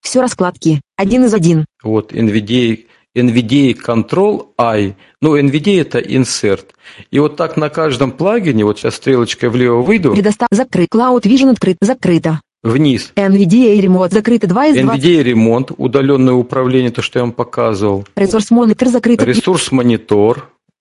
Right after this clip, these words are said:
Speaker 2: Горячие клавиши его.
Speaker 1: Сайстрей лист закрыто четыре.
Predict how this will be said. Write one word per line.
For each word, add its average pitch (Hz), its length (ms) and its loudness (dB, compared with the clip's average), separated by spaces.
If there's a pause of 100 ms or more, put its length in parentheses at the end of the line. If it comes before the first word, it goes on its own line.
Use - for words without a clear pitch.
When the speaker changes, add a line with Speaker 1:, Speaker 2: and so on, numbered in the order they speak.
Speaker 2:
Горячие 123 580 -2
клавиши 120 600 -2
его. 110 400 0
Speaker 1:
Сайстрей 190 480 -2
лист 226 220 0
закрыто 220 380 0
четыре. 233 420 2